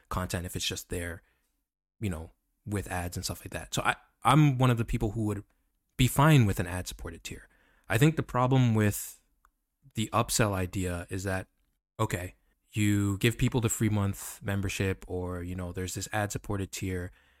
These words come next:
and, oh, if you only pay three dollars a m-, more per month, you get everything that you had before, but with no ads.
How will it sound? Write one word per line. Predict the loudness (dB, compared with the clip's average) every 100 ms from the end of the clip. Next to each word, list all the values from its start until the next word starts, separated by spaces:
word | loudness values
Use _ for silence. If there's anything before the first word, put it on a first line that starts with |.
| _ _
and, | -4 -2 -2 -6 -6
oh, | 0 2
if | 4
you | 2
only | 2
pay | 4 2
three | 4 0
dollars | 2 0 0
a |
m-, | -2 -4
more | -4 -4 -4
per | -4
month, | -2 -2 -6 -16 _ _ _
you | -2
get | -2 -2 -8 _ _ _ _ _
everything | 2 4 4 2
that |
you | 2
had | 2 0
before, | -4 -4 -4
but | -4
with | -4
no | -4 -4
ads. | -6 -10 -16